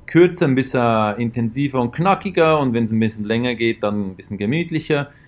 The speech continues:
Ich kann's mir einrichten und ich hab heute wirklich noch diesen Spaß, diese Passion, also dieses Hobby, das ist nicht verloren gegangen und ich hab heute noch Freude,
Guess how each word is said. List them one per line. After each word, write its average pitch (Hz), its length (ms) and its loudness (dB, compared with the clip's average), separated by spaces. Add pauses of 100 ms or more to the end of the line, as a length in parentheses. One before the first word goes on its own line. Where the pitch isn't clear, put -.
(220)
Ich 120 120 -14
kann's 160 240 0
mir 147 180 0
einrichten 131 680 -4
und 98 440 -6
ich - 180 -12
hab 110 140 -6
heute 120 160 0
wirklich 131 260 -10
noch 117 140 -10
diesen 110 260 -8
Spaß, 110 500 -4
diese 107 220 -10
Passion, 117 640 -4
also 101 300 -6 (360)
dieses 98 300 -10
Hobby, 117 380 0
das 104 140 -6
ist 113 180 -10
nicht 117 160 -10
verloren 113 400 -2
gegangen 107 400 -6
und 98 160 -8
ich 98 100 -16
hab - 140 -10
heute 117 240 -6
noch 107 100 -10
Freude, 110 540 -6